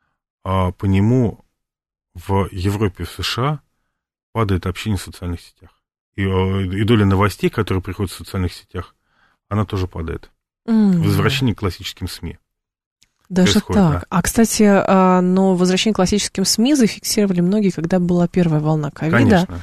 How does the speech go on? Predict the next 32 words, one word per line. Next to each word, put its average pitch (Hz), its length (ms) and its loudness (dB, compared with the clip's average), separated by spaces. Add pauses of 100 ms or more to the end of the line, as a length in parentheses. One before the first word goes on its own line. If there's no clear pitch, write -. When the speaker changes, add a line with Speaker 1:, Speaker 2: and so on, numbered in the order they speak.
Speaker 1:
да. 92 260 0
Speaker 2:
Да, 160 160 4
это 185 220 2
было, 156 380 2
да, 170 240 0
там 170 160 -2
рейтинги 180 360 0
прям 170 180 -2
хорошие 180 480 0
были, 170 160 -4
подскочили 185 560 -6
у 170 40 -4
всех. - 220 -8
Speaker 1:
Вот, 101 340 2
ну, 110 300 0
а, 101 320 4 (560)
это 120 260 -2
вот 110 140 -2 (180)
такой 104 380 -2
новый 95 260 2
тренд, 127 280 -2 (100)
мы, 98 200 0 (120)
м, 95 440 -2
будет 101 240 0
ясно 104 260 -4
в - 20 -10
течение 95 420 -2
года, 98 320 -2
развивается 92 600 -2
он 90 120 -2
или 87 140 0
нет. 82 240 -4